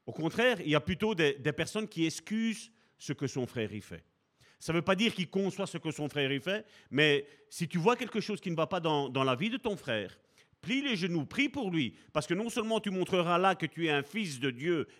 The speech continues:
réel, et que tu n'es pas un fils du Dieu avec un petit d, Satan. Et donc c'est là où nous devons faire, vous et moi, nous tous, nous devons faire très, très attention.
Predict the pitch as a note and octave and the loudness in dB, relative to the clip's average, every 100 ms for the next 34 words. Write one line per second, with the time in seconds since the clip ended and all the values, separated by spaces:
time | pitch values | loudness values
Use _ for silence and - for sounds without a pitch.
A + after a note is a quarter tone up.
0 | - B2 E3+ E3+ F#3 C4 B3 - _ B2+ | -8 2 6 8 8 4 0 -16 _ -10
1 | - D#3+ D3 G#3+ F#3 F#3 D3 D#3+ C3 G3 | -4 -2 2 0 0 -4 -2 -2 0 4
2 | F3+ D3 D3+ C#3 D3+ D3+ D3 F#3 G#3+ - | 4 4 0 0 -2 -4 0 2 2 -2
3 | _ - - A#2 F#2+ E2+ _ _ _ _ | _ -14 -12 -10 -12 -16 _ _ _ _
4 | _ _ _ - A#2 F3 F#3+ F3 F#3 G3+ | _ _ _ -8 0 2 4 4 6 6
5 | F#3 D#3 D#3 D#3+ D#3+ D3 - - - A2+ | 4 2 2 4 4 4 2 -20 -12 -2
6 | E3+ G#3+ E3+ E3 D#3 G3 F3 - F3+ - | 2 4 6 4 4 4 2 -2 -6 -6
7 | - _ _ - C3+ D3+ D#3+ D3 D#3 - | -14 _ _ -4 0 2 2 2 0 -2
8 | - E3+ E3 D#3+ C#3+ C3 A2 G#2 G2 | 2 2 2 -2 0 -4 -8 -10 -14